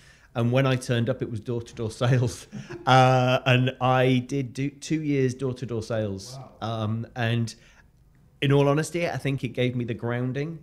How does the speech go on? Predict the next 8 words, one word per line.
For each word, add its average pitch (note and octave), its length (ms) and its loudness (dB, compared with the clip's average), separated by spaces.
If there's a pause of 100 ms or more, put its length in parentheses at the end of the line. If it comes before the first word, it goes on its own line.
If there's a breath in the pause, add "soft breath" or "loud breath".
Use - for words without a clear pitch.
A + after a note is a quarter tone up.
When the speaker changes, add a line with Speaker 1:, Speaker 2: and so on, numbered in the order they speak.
(140)
Speaker 1:
in A#2 160 -2
sales B2 540 -4
that A2+ 360 -6
has A2+ 200 -8
helped A#2+ 360 -8
me A2 340 -6 (200)
since. - 600 -10 (440 loud breath)
Um, G#2+ 340 0